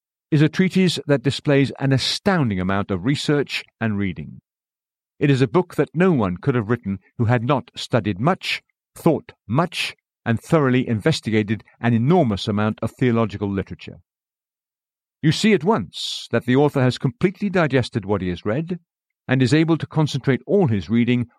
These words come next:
on every point that he discusses. The best proof of the book's ability is the simple fact that down to the present day it has never been really answered. It has been reviled, sneered at, abused, and held up to scorn,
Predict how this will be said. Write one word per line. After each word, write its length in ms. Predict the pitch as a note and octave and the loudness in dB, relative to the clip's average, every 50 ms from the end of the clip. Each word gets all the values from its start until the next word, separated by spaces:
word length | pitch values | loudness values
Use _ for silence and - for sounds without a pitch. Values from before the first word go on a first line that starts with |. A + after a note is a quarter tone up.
| _ | _
on 120 | G2+ G#2 A#2 | -2 0 2
every 240 | C#3+ D#3 E3 F3+ | 2 2 2 -2
point 440 | F3 - - - B2 A2 G#2 - - | -2 -2 -2 -2 0 0 -2 -4 -6
that 120 | - G#2 - | -6 -4 -2
he 100 | A2 G2 | -2 -2
discusses. 640 | G#2+ G2+ - - F2 E2 - - D#2 - - - - _ _ _ _ _ _ _ _ _ _ _ _ _ _ _ _ _ _ | -4 -6 -6 -8 -10 -10 -10 -12 -14 -14 -14 -14 -16 _ _ _ _ _ _ _ _ _ _ _ _ _ _ _ _ _ _
The 60 | - | 0
best 280 | A2+ F#3+ B3 - - - | 2 2 2 0 -2 -2
proof 420 | - A#3+ F#3+ C3 A2+ - - - - | 2 2 4 4 2 -2 -8 -16 -6
of 160 | - C3+ A2 | -4 -2 -2
the 60 | G#2+ G#2+ | -2 -2
book's 280 | G#2+ E3 - - - | -2 -2 -4 -2 -4
ability 560 | F#3 D#3+ E3 C#3 A#2 - - G2 F#2 F#2+ G2 - _ _ _ _ | -2 0 2 2 0 0 -2 -4 -4 -4 -6 -8 _ _ _ _
is 100 | A#2+ A2+ | -4 -2
the 80 | - A#2+ | -2 -2
simple 360 | - - F#3+ G3 - G#3+ G3+ | 0 0 -2 0 0 0 -2
fact 400 | - - - A#2+ G#2 - - - | 0 0 -2 -2 -2 -4 -4 -2
that 180 | B2 G#2+ G2 - | -2 -2 0 0
down 320 | - C3 C#3 D#3+ F3 F3 | 0 0 2 2 0 0
to 100 | - D3+ | 0 -2
the 100 | A#2+ A2 | -2 -2
present 420 | - - D#3+ D#3+ D3+ F#3 F#3 E3+ | -2 -2 -2 0 0 -2 -4 -2
day 340 | - G#2+ G2 F#2+ G2+ G#2 G2 - _ _ _ - | 0 0 2 2 2 0 -2 -4 _ _ _ -2
it 80 | A#2 G#2+ | 0 0
has 160 | G#2+ F#2+ A#2 | 0 2 2
never 380 | C#3+ E3 A2+ G#2 G#2+ A#2 A2+ | 0 2 2 2 2 2 2
been 260 | - - A#2 G#2+ G2 G2 | 2 0 0 0 0 2
really 360 | A#2 C3 C3 B2+ C3 C3+ - - | 2 2 4 2 2 0 -2 -4
answered. 480 | G2 F#2+ F#2 E2 - - - - _ _ _ _ _ _ _ _ _ _ _ _ _ _ _ _ _ _ _ _ _ _ | -6 -8 -8 -8 -10 -12 -14 -14 _ _ _ _ _ _ _ _ _ _ _ _ _ _ _ _ _ _ _ _ _ _
It 120 | - C3 B2 | 0 2 2
has 100 | A#2 G2+ | 2 2
been 160 | - C3+ B2 | 0 0 0
reviled, 720 | G#2+ G2+ E2 - F#3 A3+ A3+ E3 G#2+ F2 D#2 D2+ - _ _ _ _ _ _ | 0 0 0 0 2 2 2 2 0 -2 -2 -6 -12 _ _ _ _ _ _
sneered 480 | - - - - D#3 G#3 A#3+ A3+ D#3 | -6 -4 0 2 2 4 4 4 2
at, 340 | G#2+ E2+ C#2 - _ - - _ _ _ _ _ | 0 -4 -8 -10 _ -20 -20 _ _ _ _ _
abused, 880 | G#2+ G#2 - C3+ G3 A#3 B3 G3+ B2 F#2+ D2+ - - - - - - _ _ _ _ | -4 -2 2 2 2 4 4 2 0 -2 -4 -8 -14 -18 -18 -18 -18 _ _ _ _
and 140 | - A2 F2 | -6 -4 0
held 260 | F#2 D3+ F#3+ F#3+ F3 | 2 2 2 4 2
up 140 | F#3 - - | 0 -2 -2
to 100 | - A#2+ | -2 -4
scorn, 680 | - - - - - C4 C4+ G#3+ G#2+ D#2+ D2 C2+ - - | -4 -4 -4 -2 -2 -2 -2 -2 -4 -6 -6 -10 -14 -20